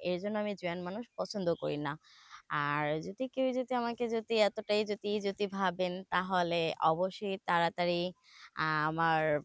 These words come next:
নাম্বারটা নিয়ে আমার সাথে যোগাযোগ করেন। কেন বয়স তো আর কম হয় নাই বোঝেনই তো। এই বয়সেই এরকম কি একা থাকাটা কি হয়?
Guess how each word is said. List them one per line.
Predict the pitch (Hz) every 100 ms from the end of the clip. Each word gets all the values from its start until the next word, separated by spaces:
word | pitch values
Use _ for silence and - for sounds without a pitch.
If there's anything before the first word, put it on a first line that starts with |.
| - _ 190
নাম্বারটা | 185 175 185 180 180
নিয়ে | 180 180
আমার | 165 175
সাথে | 190 - 185
যোগাযোগ | 180 175 170 180 -
করেন। | 175 170 190 196
কেন | 170 165 165
বয়স | 170 170 180
তো | -
আর | 185 185
কম | - 170 170
হয় | 175 190
নাই | 190 175
বোঝেনই | 165 165 175 175 -
তো। | 156 143
এই | 170 170
বয়সেই | 170 170 180 - 180 175 170 - - _
এরকম | 165 165 170 180 180
কি | 170
একা | 151 170
থাকাটা | - 175 180 185
কি | - 185 180
হয়? | 175 190 185